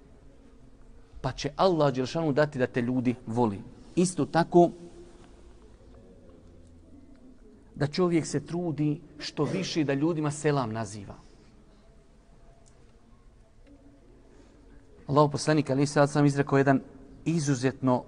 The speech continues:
bitan hadis, da vidite kako stvari su povezane u islamu. Kaže Allahu poslanik: "La tadkhulu džennete hatta tu'minu." Nećete ući u džennet dok ne budete vjerovali. To je prva, prvi uvjet. Al kaže, nećete vjerovati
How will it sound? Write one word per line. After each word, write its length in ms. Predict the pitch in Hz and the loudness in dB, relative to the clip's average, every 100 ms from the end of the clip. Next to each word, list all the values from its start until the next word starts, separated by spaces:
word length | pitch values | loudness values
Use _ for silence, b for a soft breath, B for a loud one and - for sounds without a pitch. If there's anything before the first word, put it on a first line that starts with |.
| - | -10
bitan 460 | 113 156 151 127 104 | -6 -4 -2 -4 0
hadis, 720 | 123 131 139 165 143 - - | 2 2 2 -2 -6 -14 -10
da 120 | 127 | -6
vidite 320 | 139 170 151 147 | -4 -4 -4 -2
kako 320 | 160 165 147 | -2 -2 -4
stvari 360 | - 156 156 | -4 0 0
su 160 | 147 147 | -2 -6
povezane 540 | 147 156 147 123 127 | -2 0 2 0 -2
u 40 | 120 | -4
islamu. 320 | - 123 120 | -4 -4 -2
Kaže 280 | - 170 151 | -2 0 2
Allahu 220 | 143 156 | 2 2
poslanik: 560 | 139 - 160 160 151 - B B B B B B B B | 0 -4 0 0 -2 -14 B B B B B B B B
"La 240 | 170 240 | 10 10
tadkhulu 480 | 220 202 - 170 147 | 10 4 2 2 4
džennete 400 | 135 185 180 147 | 4 4 2 2
hatta 320 | 123 147 143 - | 0 2 0 -2
tu'minu." 320 | 123 113 104 92 B B | -4 -6 -8 -12 B B
Nećete 680 | 139 202 247 214 180 147 156 | 2 4 6 4 0 2 2
ući 400 | 185 220 151 165 | 2 0 -2 -2
u 60 | |
džennet 580 | 120 170 196 214 214 - | 0 0 2 0 0 -4
dok 160 | 160 147 | -4 -2
ne 120 | 165 | 0
budete 260 | 151 147 135 | 2 2 2
vjerovali. 400 | 131 110 95 98 - | 2 0 -4 -8 -2
To 120 | 170 | 0
je 60 | |
prva, 320 | 151 165 160 151 - | 0 2 2 0 -2
prvi 220 | 165 147 | 0 0
uvjet. 480 | 120 120 113 - - - - | 0 -2 -8 -12 -20 -18 -12
Al 120 | 104 | -6
kaže, 420 | - 160 143 120 104 B B | 0 2 0 -6 -8 B B
nećete 920 | 123 139 160 190 190 - 156 160 196 208 - - | 2 4 6 4 2 2 0 2 2 2 -6 -10
vjerovati 800 | 117 160 165 151 143 190 247 | 2 6 8 8 6 4 2